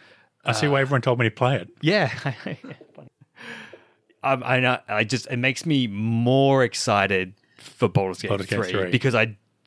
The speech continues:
Speaker 2: the one that my, like, of all things, the story is the lowest
Speaker 1: Yeah.
Speaker 2: part of this.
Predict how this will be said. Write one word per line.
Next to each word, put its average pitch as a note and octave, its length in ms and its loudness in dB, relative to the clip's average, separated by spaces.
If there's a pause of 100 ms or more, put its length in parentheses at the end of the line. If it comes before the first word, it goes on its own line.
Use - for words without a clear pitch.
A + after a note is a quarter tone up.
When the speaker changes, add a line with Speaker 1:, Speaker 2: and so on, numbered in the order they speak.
Speaker 2:
the C#3+ 100 2
one D3 420 2
that A#2 140 -4
my, A2+ 400 -2 (140)
like, G2+ 180 -8
of A2+ 140 -6
all B2+ 180 4
things, A#2+ 460 0
the G#2 80 -14
story A#2 280 4
is G#2+ 100 -4
the G2+ 160 -6
lowest G2+ 640 -4
Speaker 1:
Yeah. A2+ 240 2
Speaker 2:
part A2+ 160 2
of B2 60 -2
this. F#3+ 240 0